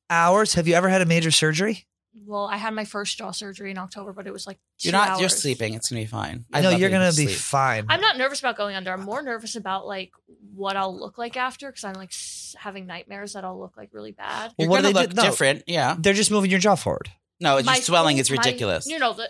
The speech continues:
Speaker 2: I'm not even worried about the swelling. It's
Speaker 1: The
Speaker 2: like,
Speaker 1: swelling goes away.
Speaker 2: yeah, the swelling goes away.
Speaker 1: It's the structural.
Speaker 2: The s-, my actual face structure, when I'm all said, when it's all said and done, I'm gonna look different.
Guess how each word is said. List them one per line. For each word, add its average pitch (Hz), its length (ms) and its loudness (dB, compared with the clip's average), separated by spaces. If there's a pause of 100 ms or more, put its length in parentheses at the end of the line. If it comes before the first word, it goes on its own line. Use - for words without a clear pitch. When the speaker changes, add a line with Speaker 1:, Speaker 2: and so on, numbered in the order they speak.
Speaker 2:
I'm 269 140 -4
not 359 160 0
even 269 160 -4
worried 220 160 -2
about 208 160 -8
the 208 80 -12
swelling. 185 320 -10
It's - 100 -6
Speaker 1:
The 135 60 6
Speaker 2:
like, - 40 8
Speaker 1:
swelling 233 240 6
goes 156 200 4
away. 120 520 2
Speaker 2:
yeah, 277 160 0
the 202 60 -4
swelling 330 260 0
goes 247 200 -4
away. 190 80 0
Speaker 1:
It's 147 100 0
the 139 80 2
structural. 113 720 2 (240)
Speaker 2:
The 226 140 -2
s-, - 240 -2
my 240 280 0 (220)
actual 247 460 -2
face 196 380 -6
structure, 294 580 -4
when 208 300 -4
I'm 214 200 -4
all 202 200 -4
said, 202 320 -8
when 214 160 -8
it's 214 100 -8
all 214 140 -2
said 214 140 -10
and 196 60 -12
done, 196 280 -8
I'm 202 180 -10
gonna 202 180 -8
look 175 140 -14
different. - 260 -20